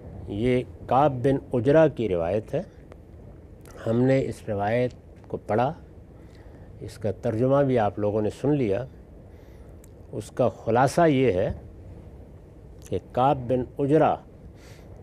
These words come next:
ये वाक़या बयान करते हैं कि एक दिन हम सब लोग मस्जिद में बैठे थे। हमारे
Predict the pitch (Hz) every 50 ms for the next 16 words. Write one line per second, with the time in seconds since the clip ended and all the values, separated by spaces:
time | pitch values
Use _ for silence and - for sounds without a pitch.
0 | - - - - - - - - - - 113 110 110 107 98 92 98 107 117 113
1 | - - 156 160 165 143 117 107 104 101 101 98 - - 92 - - - 113 107
2 | 95 87 85 104 165 - - - - - - - - - - - - - - -
3 | - - - - - - - - - - - - - - - - - - - 123
4 | 131 143 139 - 139 143 156 147 117 107 123 127 120 - - - 151 139 123 113
5 | 107 104 113 113 110 101 107 113 110 - - - 147 127 120 110 95 85 85 87
6 | 85 - 120 123 113 - 151 202 - - - - - - - - - - - -
7 | - - - - - - - - - - - - - - - - - - - -
8 | - - - - - - - - - - - - - - - - 107 107 107 107
9 | 113 123 131 135